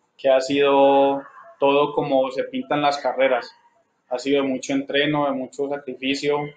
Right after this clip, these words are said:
el estar acá en otra ciudad donde todo es muy diferente, pero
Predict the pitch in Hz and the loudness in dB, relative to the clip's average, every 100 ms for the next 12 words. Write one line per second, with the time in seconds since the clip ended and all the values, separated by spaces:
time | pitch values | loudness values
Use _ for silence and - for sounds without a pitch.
0 | _ _ _ _ _ 131 131 131 127 131 | _ _ _ _ _ -2 2 2 2 0
1 | 139 - 143 147 143 147 143 135 127 131 | 0 0 0 0 0 -2 0 2 2 2
2 | 143 139 131 - 131 139 139 - _ 143 | 0 -4 -6 -2 0 0 -2 -10 _ -6
3 | 151 151 151 151 127 131 139 165 160 139 | -4 -2 -2 0 0 0 0 -2 0 0
4 | 135 131 123 | 4 4 2